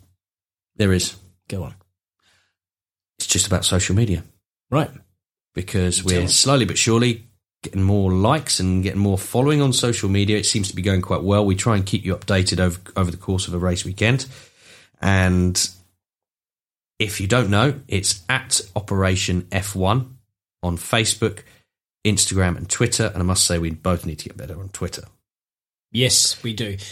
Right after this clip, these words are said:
Speaker 2: So while you're on the social media, actually, um, we're very active on, on Instagram and Facebook, and more so on Instagram. So Instagram might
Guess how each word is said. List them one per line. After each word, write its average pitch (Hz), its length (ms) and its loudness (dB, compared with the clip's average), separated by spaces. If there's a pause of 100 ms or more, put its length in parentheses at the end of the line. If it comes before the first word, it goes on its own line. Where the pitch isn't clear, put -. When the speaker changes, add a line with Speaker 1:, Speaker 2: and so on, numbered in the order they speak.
(280)
Speaker 2:
So 135 280 2
while 123 300 2
you're 120 160 2
on 117 120 2
the 107 80 2
social 107 340 0
media, 101 240 -2
actually, 101 400 -4 (180)
um, 107 380 0 (840)
we're 117 120 0
very 120 260 6
active 127 400 0 (260)
on, 104 520 -2
on 104 360 -4
Instagram 110 680 -2 (140)
and 104 380 -4
Facebook, 113 460 -4 (420)
and 110 100 -2
more 151 220 4
so 147 160 2
on 127 80 4
Instagram. 107 520 -2 (100)
So - 200 4 (460)
Instagram 127 400 4
might 120 420 2